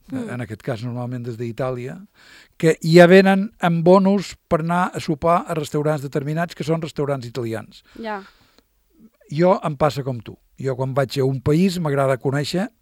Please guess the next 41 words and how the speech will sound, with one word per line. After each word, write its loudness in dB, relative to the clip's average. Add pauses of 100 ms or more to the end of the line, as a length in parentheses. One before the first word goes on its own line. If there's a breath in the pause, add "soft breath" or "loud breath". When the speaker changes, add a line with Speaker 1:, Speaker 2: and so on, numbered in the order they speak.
Speaker 2:
aquell -2
país -2
i -6
els -6
Speaker 1:
Mm. -8
Speaker 2:
costums -6
d'aquell -6
país, -10
val? -10
Speaker 1:
Sí. -10 (720 soft breath)
Speaker 2:
Ehm, -4
quan -2
he 0
anat -2
a -4
Suïssa, 0
per -4
exemple, -2
jo 0
no -4
me -6
n'he -4
anat -4
a -6
Zurich -6
a -6
buscar -4 (300 loud breath)
una -6
taverna -4
espanyola. -16
I -10
n'hi -2
Speaker 1:
Ja, 0
Speaker 2:
ha. -14 (360)
Speaker 1:
clar. -8
Speaker 2:
I 2
està -2
plena -2
d'espanyols, -8
també. -18
Speaker 1:
Sí, -8